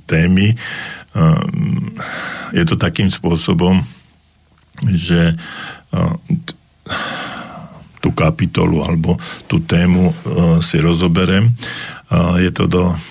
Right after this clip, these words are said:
pomerne, eh, rozsiahlejšia téma, potom si, m, z tej témy si počiarknem, eh, niektoré slova, alebo niek-, tak vety najprv,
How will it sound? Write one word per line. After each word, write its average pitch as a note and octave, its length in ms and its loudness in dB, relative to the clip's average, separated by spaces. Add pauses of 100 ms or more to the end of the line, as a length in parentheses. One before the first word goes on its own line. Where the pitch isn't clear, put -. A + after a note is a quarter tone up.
(140)
pomerne, E2+ 640 2
eh, E2+ 600 -2 (400)
rozsiahlejšia E2+ 1040 2 (560)
téma, F#2 580 4
potom F2 320 0
si, F2 400 2
m, E2+ 400 2
z - 160 -2
tej E2+ 240 -2
témy F2 320 2
si E2 160 0
počiarknem, E2+ 960 2
eh, - 800 -2 (180)
niektoré E2+ 680 2 (420)
slova, F2 720 2
alebo F2 160 2
niek-, E2+ 400 0
tak - 480 -4
vety D#2+ 480 0
najprv, E2 380 0